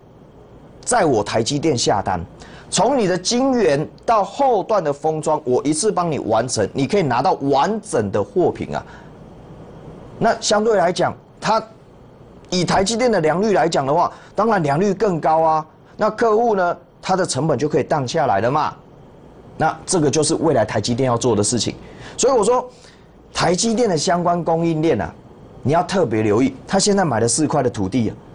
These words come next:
他买了四块的土地，被坑下去生棒啦。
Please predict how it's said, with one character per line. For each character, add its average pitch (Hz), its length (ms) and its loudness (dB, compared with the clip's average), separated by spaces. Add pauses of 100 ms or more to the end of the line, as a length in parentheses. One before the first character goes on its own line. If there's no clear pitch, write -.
(440)
他 208 140 2
买 165 180 2
了 160 80 2
四 202 240 0
块 196 160 0
的 165 80 0
土 131 140 -2
地， 160 120 0
被 151 260 2
坑 208 380 0
下 208 220 2
去 208 180 -2
生 143 320 -2
棒 147 260 0
啦。 95 200 -4